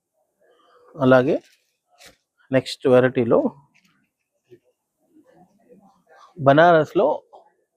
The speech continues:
ఇదొక వెరైటీ అండి, సాఫ్ట్ సిల్క్ అంటాం దీన్ని మనం. మీరు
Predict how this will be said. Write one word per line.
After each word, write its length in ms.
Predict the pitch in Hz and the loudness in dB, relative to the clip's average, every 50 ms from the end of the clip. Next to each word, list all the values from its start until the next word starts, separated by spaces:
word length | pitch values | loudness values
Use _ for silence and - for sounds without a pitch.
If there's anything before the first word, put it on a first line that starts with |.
| _ _ _ _ _ _ _ _ _ _ _ _ _ _ _ _ _ _ - - - - _ - 135 | _ _ _ _ _ _ _ _ _ _ _ _ _ _ _ _ _ _ -20 -20 -20 -18 _ -4 0
ఇదొక 200 | 135 143 127 135 117 | 0 2 2 2 0
వెరైటీ 260 | 113 107 107 101 - 101 98 | 0 0 -4 -6 -8 -8 -8
అండి, 160 | 98 107 156 - _ _ _ _ _ _ _ _ _ _ _ _ _ _ _ _ _ _ _ _ _ _ _ _ _ - - | -8 -8 -10 -10 _ _ _ _ _ _ _ _ _ _ _ _ _ _ _ _ _ _ _ _ _ _ _ _ _ -4 2
సాఫ్ట్ 300 | 160 160 175 175 - - | 2 2 2 2 -2 -8
సిల్క్ 200 | - 139 123 - 123 | -8 -8 -6 -8 -10
అంటాం 300 | 110 107 113 110 107 104 104 | -10 -8 -8 -8 -8 -8 -8
దీన్ని 220 | 107 107 131 175 269 - _ _ _ _ _ _ _ _ _ _ - | -10 -8 -8 -10 -10 -12 _ _ _ _ _ _ _ _ _ _ -10
మనం. 160 | 120 123 151 - - - - - - - _ _ _ _ _ _ _ _ _ _ _ _ _ _ _ _ _ _ _ _ _ _ - 135 | -6 -4 -4 -4 -6 -10 -16 -20 -20 -20 _ _ _ _ _ _ _ _ _ _ _ _ _ _ _ _ _ _ _ _ _ _ -6 -2
మీరు 160 | 131 127 | -2 0